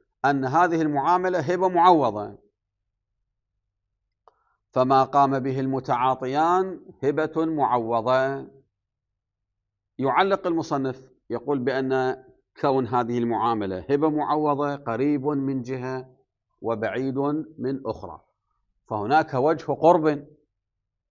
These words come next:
يقرب أن تكون هذه المعاملة هبة معوضة، ووجه بعد يبعد أن تكون المعاملة من الهبة المعوضة.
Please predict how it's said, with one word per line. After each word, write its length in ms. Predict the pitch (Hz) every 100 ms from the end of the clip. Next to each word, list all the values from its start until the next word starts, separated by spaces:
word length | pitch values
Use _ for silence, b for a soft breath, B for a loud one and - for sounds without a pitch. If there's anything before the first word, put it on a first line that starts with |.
| _ _ _ _ _ _ _
يقرب 520 | 110 107 147 165 160
أن 160 | 147 147
تكون 300 | 147 147 151
هذه 200 | 147 143
المعاملة 560 | 135 135 147 139 135 135
هبة 160 | 131
معوضة، 640 | 135 127 135 131 123 127 - _ _
ووجه 760 | 113 113 143 151 - 151 156 - - _ _ _ _ _ _
بعد 600 | 123 156 117 101 87 - _ _ _
يبعد 480 | 107 113 165 139 127
أن 180 | 127 127
تكون 680 | 127 - 131 131 135 - _ _ _ _ _ _ _ _ _ _ _ _ _ _ _ - - _ _ _ -
المعاملة 760 | 123 123 101 120 120 127 123 120
من 160 | 113
الهبة 360 | 107 101 123 127
المعوضة. 680 | 135 131 107 95 82 73 -